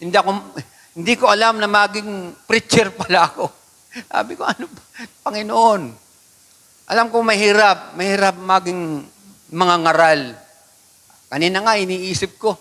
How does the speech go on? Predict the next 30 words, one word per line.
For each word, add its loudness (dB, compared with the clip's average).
sa -2
twenty-four 0
na -4
schedule 2
ako, 0
kakapapasa 0
ko -4
na 2
muna. 2
<laughs> -18
Pero -2
titingnan -10
ko -12
na -6
lang. 0
Pero 0
yun 2
ang 4
aking -2
patotoo. 4
At -2
nang -6
magkita 0
kami -2
dito, 4
nag-umpisa -2
kami -2
dito, -4
sa, 4
sa, 2